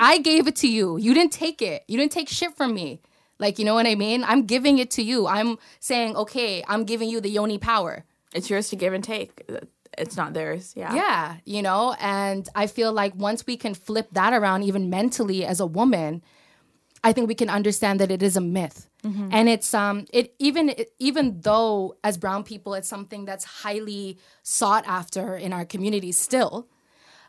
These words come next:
Speaker 1: um, don't get it twisted.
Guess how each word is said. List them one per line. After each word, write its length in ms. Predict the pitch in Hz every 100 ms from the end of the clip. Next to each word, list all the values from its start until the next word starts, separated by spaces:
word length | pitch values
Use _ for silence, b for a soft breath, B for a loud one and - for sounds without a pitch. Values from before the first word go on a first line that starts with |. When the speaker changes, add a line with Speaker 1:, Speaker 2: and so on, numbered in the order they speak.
| _
Speaker 1:
um, 640 | 214 208 202 196 185 175 - _ _ _ _ _ _ _ _ _ _ _ _ _ _ _ _ _ _
don't 160 | 240 254
get 120 | 247
it 80 | 220
twisted. 480 | 277 277 160 156